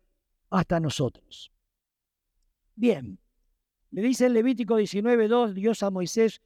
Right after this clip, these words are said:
voy rápido, hermano, no vamos a leer mucho, yo tengo anotado aquí,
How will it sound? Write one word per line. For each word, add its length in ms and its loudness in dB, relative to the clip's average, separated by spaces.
voy 160 0
rápido, 340 2
hermano, 320 -2
no 100 -2
vamos 240 -2
a 60 0
leer 180 0
mucho, 460 -2
yo 100 -4
tengo 200 0
anotado 400 -2
aquí, 320 -6